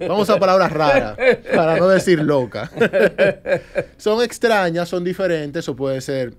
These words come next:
Speaker 1: alteraciones en mi personalidad, eso pueden ser alteraciones en mi forma de cómo yo he crecido, que yo comprendo, cómo me han criado a mí,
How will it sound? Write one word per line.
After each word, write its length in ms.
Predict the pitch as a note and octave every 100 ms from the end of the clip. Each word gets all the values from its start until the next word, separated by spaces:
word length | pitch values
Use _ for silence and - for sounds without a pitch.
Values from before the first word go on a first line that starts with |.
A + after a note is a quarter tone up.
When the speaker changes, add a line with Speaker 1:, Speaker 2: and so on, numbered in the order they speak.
| _
Speaker 1:
alteraciones 600 | B2+ B2 B2+ A#2+ C#3 C3
en 60 | A#2+
mi 80 | A#2
personalidad, 800 | A#2 B2 B2 C3 D#3 D3+ D3 C3+
eso 180 | A#2+ A#2+
pueden 240 | A#2+ A#2
ser 140 | A2+ A#2
alteraciones 640 | A2 A2 G#2+ B2 A#2+ A2 - -
en 120 | B2
mi 80 | B2
forma 400 | B2 E3+ F3+ C3
de 100 | A#2+
cómo 240 | A2+ B2 B2
yo 100 | B2+
he 60 |
crecido, 600 | B2 A2+ D#3 D3 C#3 C3+ C#3 _ -
que 320 | D3+ D3+ D3
yo 180 | C#3 C#3+
comprendo, 680 | D#3+ C3+ D3+ D3+ D3 A3+ -
cómo 220 | B2 C3
me 80 | C3+
han 80 | C3+
criado 400 | C3+ C3 C3 C3+
a 60 |
mí, 220 | D3+ E3